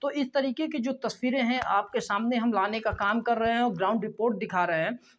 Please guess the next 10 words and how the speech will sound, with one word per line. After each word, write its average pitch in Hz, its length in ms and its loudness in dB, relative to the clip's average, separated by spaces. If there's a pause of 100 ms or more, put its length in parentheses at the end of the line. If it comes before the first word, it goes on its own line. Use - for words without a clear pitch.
(120)
तो 269 80 2
ये 254 260 2
जो 233 140 0
तस्वीरें 269 440 -2
आप 254 100 2
देख 226 260 0
रहे 240 100 0
थे, 254 140 0
विकासखंड 208 600 -2
सिद्धौर, 196 640 -2